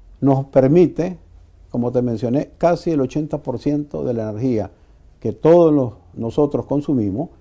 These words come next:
a base de fuentes renovables. Eh, ese es un dato importante, interesante,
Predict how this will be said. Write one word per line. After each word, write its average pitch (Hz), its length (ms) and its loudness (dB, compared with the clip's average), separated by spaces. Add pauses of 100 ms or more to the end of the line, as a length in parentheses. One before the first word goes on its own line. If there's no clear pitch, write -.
(480)
a 120 140 -4
base 123 240 2
de 107 120 0
fuentes 107 320 -8
renovables. 80 580 -12 (580)
Eh, 120 760 4
ese 151 220 4
es 160 40 8
un 165 300 6
dato 143 640 6
importante, 131 1040 0
interesante, 123 920 -2